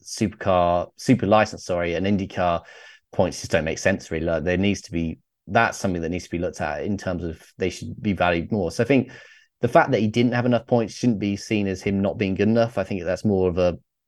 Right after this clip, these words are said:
fault of the system he's been in. Like, obviously, and I think the fact that he's got now three seasons between, he's expected to be on the grid. That's, that's a lot of time to really hone his craft in IndyCar and make sure he does have the points, 'cause that's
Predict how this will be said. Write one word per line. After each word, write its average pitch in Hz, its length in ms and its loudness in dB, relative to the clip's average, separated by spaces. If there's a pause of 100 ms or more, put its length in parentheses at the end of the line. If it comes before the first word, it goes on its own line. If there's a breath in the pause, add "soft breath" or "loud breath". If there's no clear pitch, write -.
(760)
fault 101 260 6
of - 40 -14
the 98 80 -4
system 107 400 -2
he's 98 160 2
been 107 180 4
in. 120 220 4
Like, 95 300 -2
obviously, 92 440 -8 (920 soft breath)
and 123 80 6
I 123 40 8
think 139 420 2
the 127 80 -4
fact 92 240 0
that 104 60 -4
he's 101 160 -4
got 107 360 0
now 104 240 0
three 117 320 6
seasons 95 560 0
between, 90 480 -4
he's 95 320 -4
expected - 540 -2
to - 80 -18
be 90 160 -4
on 87 60 -2
the 87 80 -4
grid. 90 240 -4
That's, - 320 -2
that's - 260 -2
a 117 40 4
lot 117 260 6
of - 80 -2
time 95 320 0
to 92 260 -4 (680 soft breath)
really 117 300 6
hone 110 240 6
his 92 120 0
craft 101 440 2
in 95 160 -10
IndyCar 98 440 2
and 98 60 2
make 98 140 0
sure 92 140 -2
he 85 60 0
does 98 220 0
have 98 120 -2
the 98 80 -6
points, 98 320 -2
'cause 104 140 -2
that's 104 380 2